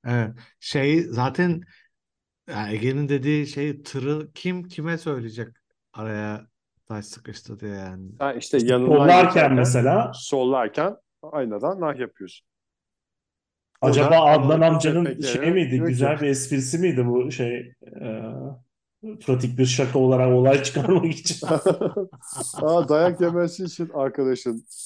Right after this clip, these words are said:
Speaker 2: Ya niye
Speaker 3: Evet.
Speaker 2: böyle dövdüler anlamıyorum. Ben de o kadar yardımcı olmaya çalışıyorum.
Speaker 3: <laughs>
Speaker 2: Bu arada bizim nah,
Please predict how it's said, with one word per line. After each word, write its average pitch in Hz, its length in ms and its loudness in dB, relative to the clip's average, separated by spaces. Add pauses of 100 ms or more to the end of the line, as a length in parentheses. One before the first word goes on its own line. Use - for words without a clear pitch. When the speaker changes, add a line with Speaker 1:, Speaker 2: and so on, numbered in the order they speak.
(340)
Speaker 2:
Ya 139 140 0
niye 208 120 2
Speaker 3:
Evet. - 160 4
Speaker 2:
böyle 202 240 -2
dövdüler 151 360 -2
anlamıyorum. 160 580 -2
Ben 151 180 -6
de 156 40 -8
o 139 140 -4
kadar 147 240 -4
yardımcı 127 440 -6
olmaya 123 200 -4
çalışıyorum. 262 480 -4
Speaker 3:
<laughs> 302 3000 -2 (1300)
Speaker 2:
Bu 131 120 0
arada 233 140 -2
bizim 151 320 -2
nah, 202 280 0